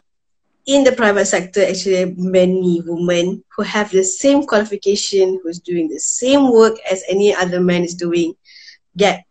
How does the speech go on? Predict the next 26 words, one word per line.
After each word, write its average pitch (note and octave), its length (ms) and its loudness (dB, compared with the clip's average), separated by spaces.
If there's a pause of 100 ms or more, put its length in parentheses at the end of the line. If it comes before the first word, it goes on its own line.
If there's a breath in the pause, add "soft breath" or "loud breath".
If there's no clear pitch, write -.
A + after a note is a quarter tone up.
paid F3 260 0
less D#3+ 640 -6
than D#3 260 -6
men. D3 180 -8 (760)
And F#3 220 -2
this G#3 300 2
is G3+ 220 -2
a F3 160 -8
truth F#3+ 440 2
even F#3+ 320 2
in F3 160 -6
our D#3+ 180 -6
country. - 500 -16 (280)
Sadly, F#3+ 480 0
there, F3 360 -2
there F#3 120 2
has F#3+ 120 2 (100)
been E3+ 180 0
statistics, - 800 -8
yeah. - 100 -14 (680 loud breath)
And, A#3+ 200 2
you B3+ 60 8
know, C4 240 6 (300 loud breath)
even A3 320 4
when G3+ 160 4
hiring F#3+ 720 4